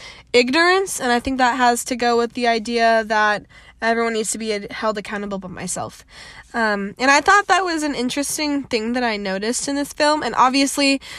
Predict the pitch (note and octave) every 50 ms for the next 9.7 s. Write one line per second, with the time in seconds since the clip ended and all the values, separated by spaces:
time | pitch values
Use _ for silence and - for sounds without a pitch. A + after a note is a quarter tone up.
0 | - - - - _ - A3+ A#3+ A#3 A3+ A3 G#3+ G#3 G3 F3 G#3+ A3+ A3 A3 A3
1 | A3+ A3 G3 - G#3+ G3 G3+ - - - G3+ G3 G3 - - G3+ F#3+ G3 G3 F#3+
2 | F#3+ F#3+ - _ _ _ _ _ _ _ _ _ - B3 A#3+ - B3 - - B3
3 | A#3 A3 - A3 G3+ G3+ - - A3+ G#3+ G#3+ - - G#3 G3+ F#3+ G#3 G3+ G#3 G#3
4 | G#3 - - - - G#3+ G3+ F#3+ F3+ G3+ G3 F#3+ F3+ F#3 G3 A3+ - - - -
5 | - - - - - A3+ A3 G3+ F#3+ F#3 F#3 F3+ - A3+ B3 C4+ - F3 B3+ A3+
6 | A#3 A3+ G#3+ A3 - - - G#3 G3 G3 F#3+ G3+ G#3 - - - - - - -
7 | - _ _ _ _ _ - _ _ - G3+ F#3+ F#3 F3+ F#3 C#3 - - D#4 -
8 | - D4+ - C4+ C#4+ C4 - - _ _ _ _ _ _ _ _ _ _ - C4
9 | C#4 - C#4+ D4+ E4 F4+ F4+ G4 - - - - - -